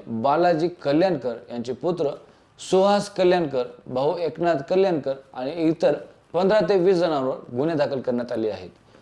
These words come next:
दंगा भडकवणे, शस्त्र प्रदर्शन, जीव मारण्याची धमकी देणे, जमावबंदीचे उल्लंघन करणे यासह इतर कलमान्वये यावर गुन्हा दाखल करण्यात आलेला आहे.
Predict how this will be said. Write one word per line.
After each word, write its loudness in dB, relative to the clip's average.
दंगा 4
भडकवणे, 4
शस्त्र 0
प्रदर्शन, 2
जीव 4
मारण्याची 0
धमकी -2
देणे, 0
जमावबंदीचे 2
उल्लंघन -2
करणे -4
यासह 2
इतर -2
कलमान्वये 0
यावर 2
गुन्हा -2
दाखल -2
करण्यात -4
आलेला -6
आहे. -12